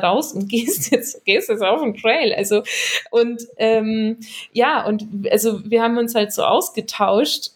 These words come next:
ähm, wie ist das jetzt? Also wie geht's ihm, ähm, mit dem, dass er da einfach immer weiter und immer weiter und immer weiter gegangen ist und nochmal wieder versucht hat?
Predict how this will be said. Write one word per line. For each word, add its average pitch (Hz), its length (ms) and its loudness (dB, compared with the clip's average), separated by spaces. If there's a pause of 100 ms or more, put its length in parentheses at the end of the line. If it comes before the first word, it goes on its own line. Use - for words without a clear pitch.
ähm, 220 580 0
wie 214 300 2
ist - 180 -2
das 403 200 2
jetzt? 190 280 0 (140)
Also 202 260 2
wie 208 140 2
geht's - 340 -2
ihm, 370 480 0 (100)
ähm, 202 760 2
mit 220 340 0 (240)
dem, 226 280 2
dass 208 220 -2
er 202 120 0
da 202 100 0
einfach 202 360 -4
immer 302 360 0
weiter - 340 0
und 202 120 -2
immer 240 260 2
weiter 214 300 0
und 196 80 -4
immer 214 220 2
weiter 233 340 2
gegangen 185 520 -2
ist - 200 0
und 202 120 2
nochmal 214 480 0
wieder 196 220 -2
versucht 208 420 -4
hat? 294 140 2